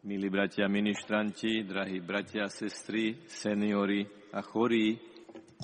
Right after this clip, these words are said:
pred niekoľkými týždňami som bol v jednej nemocnici svedkom takéhoto výjavu. Na izbe boli dvaja starší pacienti a jedného z nich prepúšťali. A keď už bol zbalený a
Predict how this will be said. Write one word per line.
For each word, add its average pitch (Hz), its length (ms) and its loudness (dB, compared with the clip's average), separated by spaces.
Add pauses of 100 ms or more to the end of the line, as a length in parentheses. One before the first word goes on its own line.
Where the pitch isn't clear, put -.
(460)
pred 107 160 2
niekoľkými 110 640 4
týždňami 107 560 4
som 107 240 0
bol 104 240 4
v 101 80 6
jednej 101 240 4
nemocnici 104 880 2 (240)
svedkom 104 720 0
takéhoto 107 640 0
výjavu. 95 720 2 (720)
Na 101 160 2
izbe 104 320 2
boli 98 320 0
dvaja 98 480 4 (160)
starší - 560 0
pacienti 104 800 2 (560)
a 98 80 -2 (320)
jedného 110 560 4
z 98 160 0
nich 107 240 0
prepúšťali. 98 880 0 (640)
A - 80 -20
keď 107 240 2
už 104 80 2
bol 95 160 0
zbalený 107 720 4
a 95 400 2